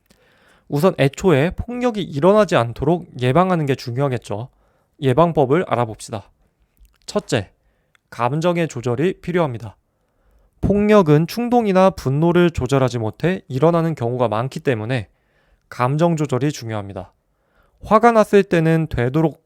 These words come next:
말을 삼가고 심호흡이나 명상 등을 통해 마음의 안정을 찾은 후 대화를 이어가는 것이 좋습니다. 화났을 때 말해봤자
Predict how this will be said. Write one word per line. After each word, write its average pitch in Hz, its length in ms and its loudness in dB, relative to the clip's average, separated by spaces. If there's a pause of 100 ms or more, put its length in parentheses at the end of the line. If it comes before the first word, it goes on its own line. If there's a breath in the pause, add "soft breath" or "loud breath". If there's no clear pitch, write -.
말을 131 340 2
삼가고 147 680 -2 (420)
심호흡이나 208 720 0
명상 143 480 -2
등을 147 220 -4
통해 135 420 -6 (320)
마음의 135 420 2
안정을 123 400 -2
찾은 151 340 -4
후 185 200 -4
대화를 123 500 -2
이어가는 123 460 0
것이 110 240 -8
좋습니다. 113 520 -12 (880)
화났을 226 400 -2
때 185 120 4
말해봤자 127 720 0